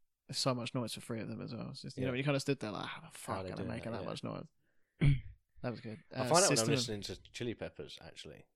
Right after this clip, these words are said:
Speaker 1: Yeah, 'cause when you actually think about it, there is only three of them making
Speaker 2: A lot of
Speaker 1: music
Speaker 2: noise.
Speaker 1: noise.
Speaker 2: Yeah.
Speaker 1: Obviously, a lot of it's layered and stuff when you
Speaker 2: Yeah.
Speaker 1: listen to albums, but, like, uh, System of a Down at Wembley was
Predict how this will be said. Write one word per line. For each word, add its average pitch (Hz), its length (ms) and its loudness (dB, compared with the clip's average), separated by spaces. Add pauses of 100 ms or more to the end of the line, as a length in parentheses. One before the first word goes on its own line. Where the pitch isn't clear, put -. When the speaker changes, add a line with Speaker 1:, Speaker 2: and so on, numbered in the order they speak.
(300)
Speaker 1:
Yeah, 151 140 6
'cause 135 180 0
when 165 120 4
you 175 80 8
actually 147 140 6
think 160 160 6
about 107 240 0
it, 101 60 -4
there 120 120 0
is 131 140 2
only 120 460 -2 (100)
three 123 180 0
of 101 120 -4
them 98 100 -4
making 104 460 -6 (380)
Speaker 2:
A - 40 -10
lot 98 60 -4
of - 20 0
Speaker 1:
music 120 360 0
Speaker 2:
noise. - 220 -14
Speaker 1:
noise. 107 340 -6
Speaker 2:
Yeah. 101 120 -2
Speaker 1:
Obviously, - 180 0
a 131 40 4
lot 120 100 4
of 98 80 -2
it's 110 100 -4
layered 110 320 -2
and 98 100 -10
stuff - 280 -4
when 113 80 -2
you 113 60 0
Speaker 2:
Yeah. - 20 0
Speaker 1:
listen - 220 -2
to - 280 -6
albums, 113 480 -2
but, - 180 -2 (1700)
like, 123 320 -2
uh, 110 440 -2
System 135 300 2
of 113 60 0
a 113 60 -2
Down 120 180 2
at 107 60 0
Wembley 107 340 -2
was 107 380 -8